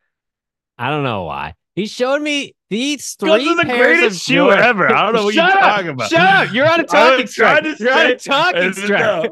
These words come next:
Speaker 2: no. I didn't declare any talking strike. I was just, you know, I was waiting to interrupt you. And that
Speaker 1: Oh,
Speaker 2: was
Speaker 1: yeah,
Speaker 2: a
Speaker 1: wait.
Speaker 2: great time.
Speaker 1: Wait. <laughs> Yeah.
Speaker 2: I love Jordans. What kind of Jordans did he get?
Speaker 1: I don't know. You're gonna have to talk to him. Literally, as he was showing me this stuff,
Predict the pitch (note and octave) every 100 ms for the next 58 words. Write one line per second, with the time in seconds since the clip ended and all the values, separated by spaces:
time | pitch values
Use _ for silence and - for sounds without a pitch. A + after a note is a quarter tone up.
0 | G4 C#3 G3 F3 G3 - _ _ C3+ G3+
1 | D4 C#4 F#3+ D#3+ F#3+ G3 E3+ D3+ A#3 F3
2 | - C3 B2 A#2+ - C3+ A2+ A#2 E3+ G#3+
3 | - D3 G3+ F3+ B2 A#2 B2 C3+ B2 D#3
4 | F3 C#3 C#3+ D3 D3 B2 G2+ A#2+ F#3 E3+
5 | - _ D3+ - D#3+ E3+ D#3+ D#3+ D#3+ D#3+
6 | F#3+ A3 G3+ E3 F3 - F3 F3 F#3+ -
7 | - D3+ - F3 B2 G3 F3 G#3+ F#3+ -
8 | _ _ _ - D3 C3 E3 B2+ G#2+ G#2+
9 | F#2 F2+ A#2+ D#3+ C3+ G2+ A#2+ D#3 F2+ E2+
10 | F#2 F2+ F2+ F#2 F#2+ G3 A2+ C3 A2 F#2
11 | F#2 A2 A#2+ G2+ F#2 _ - D2 C#2+ D#2+
12 | F2+ _ _ _ C#3 D3+ G3+ E3+ C3+ B2+
13 | D#3 E3+ G3+ F3+ - C#3 C#3+ D#3 E3+ F3
14 | F3+ - F#3 F3+ G3